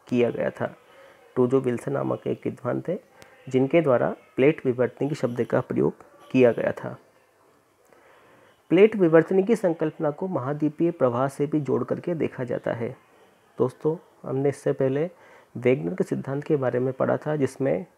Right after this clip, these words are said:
महाद्वीपों के प्रवाह की, अ, परिकल्पना की गई है या कल्पना की गई है। तो महाद्वीपों के प्रवाह की जो कल्पना है उसे प्लेट विवर्तनिकी सिद्धांत के आधार पर अधिक स्पष्टता से और अधिक प्रभावशाली ढंग से समझाया जा सकता है।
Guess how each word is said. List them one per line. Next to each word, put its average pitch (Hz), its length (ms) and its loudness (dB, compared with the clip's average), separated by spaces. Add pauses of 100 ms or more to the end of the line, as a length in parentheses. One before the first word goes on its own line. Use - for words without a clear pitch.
(160)
महाद्वीपों 135 560 -4
के 147 160 -2
प्रवाह 139 480 -4
की, 151 220 -6
अ, 151 40 -8 (400)
परिकल्पना 123 840 -2
की 127 220 -4
गई 120 180 0
है 135 140 -2
या 135 140 -2
कल्पना 139 420 -8
की 123 200 -2
गई 117 160 0
है। 110 220 -8 (920)
तो 190 320 4 (200)
महाद्वीपों 175 500 2
के 190 140 -2
प्रवाह 151 360 0
की 170 140 -8
जो 170 100 -4
कल्पना 156 440 -4
है 151 240 -4
उसे 180 520 -2
प्लेट 135 280 -2
विवर्तनिकी 151 720 0
सिद्धांत 143 460 -2
के - 120 -8
आधार 135 260 -4
पर 151 200 -8
अधिक 143 360 -4
स्पष्टता 143 640 -4
से 160 200 -8
और 156 80 -4
अधिक 131 280 -4
प्रभावशाली 143 640 -4
ढंग 131 220 -8
से 165 180 -4
समझाया 123 460 -6
जा 123 180 -6
सकता - 360 -12
है। 120 220 -6